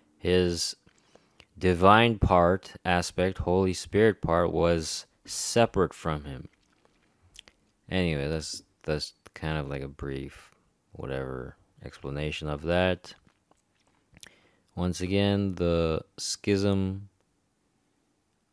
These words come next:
was basically East and West, right? Let me show you the Great Schism. I've shared all this shit, man. Schism.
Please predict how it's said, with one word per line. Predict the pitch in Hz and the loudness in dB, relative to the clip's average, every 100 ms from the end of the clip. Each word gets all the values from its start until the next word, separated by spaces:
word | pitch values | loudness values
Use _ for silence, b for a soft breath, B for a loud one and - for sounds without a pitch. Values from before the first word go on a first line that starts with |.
| _ | _
was | 82 82 | -4 -2
basically | 78 85 78 - 80 - | 0 -2 -2 -4 -6 -4
East | 90 90 - - | -4 -4 -6 -10
and | 78 76 73 80 | -8 -8 -6 0
West, | 104 135 143 - - - - _ _ - | 2 2 -2 -8 -14 -16 -20 _ _ -6
right? | 78 101 120 - - _ _ _ _ _ _ _ _ _ _ _ _ _ - | -4 -2 -6 -12 -20 _ _ _ _ _ _ _ _ _ _ _ _ _ -16
Let | 78 | -14
me | 73 | -14
show | - - - | -14 -14 -14
you | - - | -16 -20
the | - | -20
Great | - 73 - | -12 -12 -10
Schism. | - - - 85 - 55 - - - - | -14 -12 -8 -8 -8 -14 -16 -20 -16 -10
I've | 90 87 | -10 -8
shared | - - 98 92 - | -10 -8 -8 -6 -6
all | 71 73 - | -8 -10 -12
this | - | -14
shit, | - - - - - | -12 -12 -14 -18 -20
man. | - - | -20 -20
Schism. | - - - - - - | -20 -20 -20 -18 -18 -20